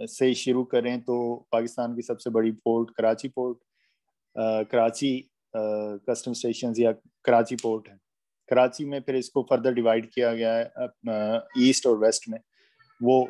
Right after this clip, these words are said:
different port stations हैं। और फिर, अ, port Qasim आ जाता है और अभी, अ, हमारी major port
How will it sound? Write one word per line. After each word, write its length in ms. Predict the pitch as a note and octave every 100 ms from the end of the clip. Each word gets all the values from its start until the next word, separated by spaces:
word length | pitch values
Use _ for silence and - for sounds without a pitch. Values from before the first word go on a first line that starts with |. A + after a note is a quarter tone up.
| -
different 400 | A#2 A#2+ B2+ A2+
port 200 | A#2 A#2
stations 520 | - A2+ - B2 A2+
हैं। 120 | G#2+ - _ _ _ _ _ A2+
और 360 | G#2+ G#2+ G#2 -
फिर, 140 | B2+
अ, 520 | G#2+ _ G#2+ G2+ G2+ -
port 180 | A#2+ G#2
Qasim 360 | A2+ A2 C3+
आ 80 | B2
जाता 320 | A#2 A2 A#2+
है 80 | A#2
और 200 | A2+ A2+
अभी, 320 | A2+ A2 A2
अ, 240 | G#2+ G#2+ G#2+
हमारी 240 | A2 G#2
major 260 | A2 A2 A2+
port 320 | - A2 G#2